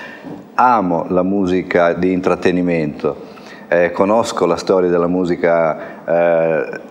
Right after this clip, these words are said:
d-, da ballo ed è nobilissima e bellissima, però io sono nato artisticamente in un periodo in cui si tendeva a dire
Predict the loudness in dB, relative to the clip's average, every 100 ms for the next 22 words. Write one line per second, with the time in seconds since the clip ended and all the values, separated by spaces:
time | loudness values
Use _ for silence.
0 | -10 -10 -4 -2 2 2 4 6 6 4
1 | 2 2 4 2 2 0 0 0 0 -2
2 | -4 -2 0 0 -2 -2 -6 -4 -2 0
3 | 0 0 -2 -2 0 -2 -6 -16 -16 -6
4 | 0 0 2 -2 -2 -6 -4 0 0 0
5 | 0 -2 0 0 0 0 0 -2 -4 -2
6 | -2 -4 -8 -4 -2 0 2 2 -2 -6
7 | -12 -2 0 0 -2 0 0 -2